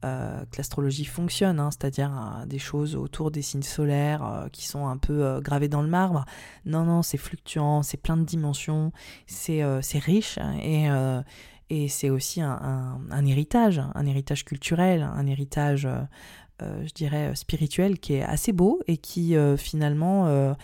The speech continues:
est aussi totalement agnostique. Donc, euh, il n'y a pas de démarche de dogmatisme <laughs> autour de l'astrologie. Il y a des possibles, toujours des voies, euh, d'ouverture et de perspectives qui s'ouvrent à nous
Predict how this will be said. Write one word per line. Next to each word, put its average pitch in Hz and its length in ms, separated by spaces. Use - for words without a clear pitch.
est 147 340
aussi - 460
totalement 220 380
agnostique. 202 600
Donc, 147 300
euh, 151 120
il 151 40
n'y 147 60
a 135 60
pas - 320
de 190 140
démarche 160 720
de 147 260
dogmatisme 160 760
<laughs> - 0
autour 175 440
de 156 120
l'astrologie. 147 840
Il 160 60
y 147 40
a 135 240
des 143 300
possibles, 147 500
toujours 180 320
des 160 100
voies, 151 460
euh, - 140
d'ouverture 156 720
et 160 120
de 139 60
perspectives - 580
qui - 140
s'ouvrent 156 300
à 151 80
nous 165 280